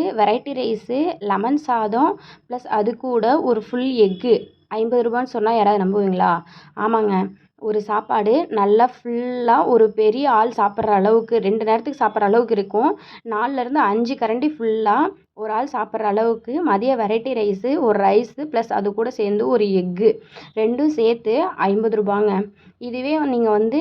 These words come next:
நார்மலா சாப்பாடு, சாம்பார், ரசம், பொரியல் கேட்டாலுமே அதுக்கும் ஆப்ஷனல் இருக்கு. சாப்பாடு, சாம்பார், ரசம், பொரியல், புளிக்குழம்பு இது எல்லாம் சேர்த்து ஐம்பது ரூபான்னா நம்புவீங்களா? இதுதான். எங்க அப்படின்னா, இது வந்து பெரம்பலூர் தாங்க.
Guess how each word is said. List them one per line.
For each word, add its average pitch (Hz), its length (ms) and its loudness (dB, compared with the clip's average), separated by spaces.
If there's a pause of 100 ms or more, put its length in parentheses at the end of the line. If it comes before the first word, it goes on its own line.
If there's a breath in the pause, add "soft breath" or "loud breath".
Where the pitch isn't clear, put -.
(140)
நார்மலா 240 600 2
சாப்பாடு, 254 600 0
சாம்பார், 240 480 0
ரசம், 214 360 0
பொரியல் 226 340 0
கேட்டாலுமே 202 640 0 (420 loud breath)
அதுக்கும் 302 520 0
ஆப்ஷனல் 226 420 0
இருக்கு. 220 320 -2 (160)
சாப்பாடு, 240 680 0
சாம்பார், 220 600 0 (100)
ரசம், 233 460 2 (180)
பொரியல், 233 560 -2
புளிக்குழம்பு 233 680 -2 (400 loud breath)
இது 233 260 -12
எல்லாம் 311 440 0
சேர்த்து 233 420 -2
ஐம்பது 233 320 0
ரூபான்னா 214 320 2
நம்புவீங்களா? 208 540 2 (480)
இதுதான். 233 360 -6 (300 loud breath)
எங்க 269 260 -4 (140)
அப்படின்னா, 208 420 -4 (280)
இது 226 180 -12
வந்து 240 220 -6
பெரம்பலூர் 233 540 -4
தாங்க. 208 260 -2